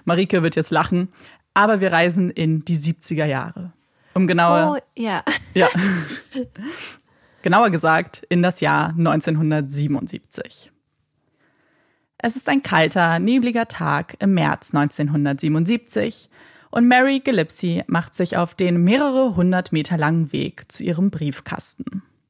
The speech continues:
Speaker 1: Das liegt daran, dass ihr kleines Haus, das sie sich mit ihrem Ehemann Ron und ihren beiden Kindern teilt, ziemlich isoliert liegt und es gibt eigentlich nur Ackerland, von dem sie umgeben werden. Und der Briefkasten ist dementsprechend auch ein bisschen weiter weg von ihrem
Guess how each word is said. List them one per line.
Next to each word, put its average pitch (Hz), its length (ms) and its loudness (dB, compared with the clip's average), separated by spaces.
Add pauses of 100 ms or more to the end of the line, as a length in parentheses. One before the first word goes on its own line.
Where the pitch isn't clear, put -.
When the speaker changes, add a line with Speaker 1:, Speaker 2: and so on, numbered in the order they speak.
(300)
Speaker 1:
Das 165 180 -2
liegt 226 160 0
daran, 170 340 4
dass 160 220 -2
ihr 160 100 -4
kleines - 480 -2
Haus, 240 240 2
das 185 140 -4
sie 156 80 -4
sich 156 160 -4
mit 156 120 -2
ihrem 147 160 0
Ehemann 151 640 2
Ron 160 320 2
und 160 160 -4
ihren 147 180 -2
beiden 143 220 -2
Kindern 202 380 2
teilt, 165 320 2 (340)
ziemlich 294 460 0
isoliert 180 580 0
liegt 160 400 -6
und 165 500 -2
es - 200 -6
gibt - 240 -2
eigentlich 165 340 0
nur - 160 0
Ackerland, 208 560 2
von 202 140 0
dem 196 160 2
sie 190 100 -2
umgeben 185 400 0
werden. 170 380 2 (100)
Und 170 120 2
der 165 60 2
Briefkasten 196 480 2
ist - 220 -2
dementsprechend 151 480 2
auch - 120 -8
ein 151 100 2
bisschen 156 400 0 (100)
weiter 147 420 0
weg 147 300 -2
von 156 220 0
ihrem 151 340 0